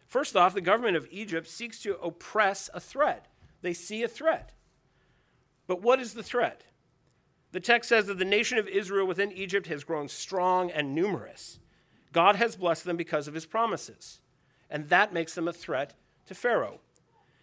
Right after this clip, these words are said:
Israel has been faithful to God's command to be fruitful and multiply,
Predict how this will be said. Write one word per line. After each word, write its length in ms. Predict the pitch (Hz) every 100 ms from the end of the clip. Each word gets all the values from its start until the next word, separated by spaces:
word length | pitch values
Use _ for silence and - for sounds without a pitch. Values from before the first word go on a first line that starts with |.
| -
Israel 340 | 185 185 202
has 100 | 190
been 160 | 156 143
faithful 440 | - 196 214 233
to 100 | 220
God's 240 | 170 147 -
command 300 | 170 170 165
to 40 |
be 100 | 135
fruitful 480 | - 208 220 226 196
and 100 | 127
multiply, 600 | 160 202 220 214 208